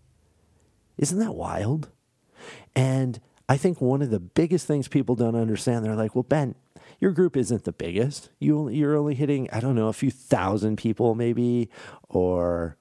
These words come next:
we don't, you know, no one knows my numbers." But I say, "Yeah." You know what? With our videos, we're only doing a handful of views right now on our videos,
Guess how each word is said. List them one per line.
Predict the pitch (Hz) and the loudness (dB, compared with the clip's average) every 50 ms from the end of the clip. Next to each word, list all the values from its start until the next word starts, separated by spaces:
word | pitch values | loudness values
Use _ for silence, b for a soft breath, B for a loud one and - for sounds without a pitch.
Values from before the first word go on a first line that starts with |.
| _ _ | _ _
we | 147 147 151 | 0 2 2
don't, | 143 135 - 117 120 123 | 2 0 -2 -4 -6 -4
you | 120 135 135 107 | -2 0 0 0
know, | 85 85 | 0 -2
no | 98 120 135 147 | 0 0 0 2
one | 143 127 | 2 0
knows | 110 104 92 - | 0 -2 -2 -2
my | - 98 | -4 -4
numbers." | - - - - - - - - - - - B B B B B B B B _ | -6 -6 -8 -12 -14 -14 -12 -12 -12 -12 -12 B B B B B B B B _
But | - 131 120 110 101 - _ _ b b b b b b b b b b _ _ _ _ - | 0 0 2 0 -2 -6 _ _ b b b b b b b b b b _ _ _ _ -14
I | - | -10
say, | - - - 113 | -8 -6 -4 -2
"Yeah." | 131 127 107 113 139 156 - - - - - - _ _ B B B B B B B | -2 -2 -2 -2 -2 -4 -6 -8 -12 -14 -16 -20 _ _ B B B B B B B
You | - 156 156 | 0 2 4
know | 160 165 | 4 2
what? | 170 151 - - _ _ _ _ _ _ _ _ _ _ _ _ _ _ - - - - | 2 0 -2 -6 _ _ _ _ _ _ _ _ _ _ _ _ _ _ -20 -20 -8 0
With | 160 127 127 - | 2 2 2 2
our | 131 135 147 147 | 2 0 2 0
videos, | 117 85 82 101 92 113 120 127 139 151 143 - - - | 0 0 0 0 2 2 2 2 2 0 -2 -4 -6 -2
we're | - 147 147 143 | 0 2 2 2
only | 156 156 156 | 2 2 2
doing | - 151 143 131 120 | 2 2 2 0 0
a | 98 | -4
handful | - - - 110 107 110 117 - - - 117 110 117 113 113 - - - | -6 -4 -2 0 2 2 2 0 2 4 4 4 4 0 -4 -10 -6 -2
of | 110 104 92 | 0 0 0
views | 82 90 87 90 104 117 131 131 - - _ - - | 0 0 2 2 2 0 -2 -4 -10 -18 _ -2 0
right | 135 143 127 | 2 2 2
now | 131 143 147 143 | 2 0 0 0
on | 131 113 | 0 0
our | 104 98 | 0 0
videos, | 85 95 95 104 120 127 143 156 151 - | 0 0 0 0 0 0 -2 -4 -4 -8